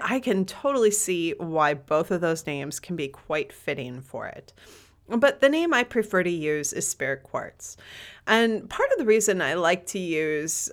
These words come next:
uh, the word spirit quartz or, you know, that phrase is because I feel this energy of,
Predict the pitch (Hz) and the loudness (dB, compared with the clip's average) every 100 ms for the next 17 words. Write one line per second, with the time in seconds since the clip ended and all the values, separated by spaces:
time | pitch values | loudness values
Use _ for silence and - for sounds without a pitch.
0 | - 180 170 160 170 202 277 277 - 262 | -4 -2 0 -2 -2 -2 -4 -4 -2 -2
1 | 262 - 196 196 190 165 151 - 185 180 | -2 0 2 2 -2 -2 -2 -4 -6 -6
2 | 165 160 - - 220 202 185 135 180 214 | -2 -2 -4 0 2 4 2 -4 -6 -8
3 | 254 269 277 - 359 381 403 392 370 240 | -8 -8 -10 -8 -6 -2 0 0 2 0
4 | 214 - 185 202 214 202 175 151 - 175 | 0 -2 0 2 0 0 -2 -2 -2 -2
5 | 170 165 | -2 -4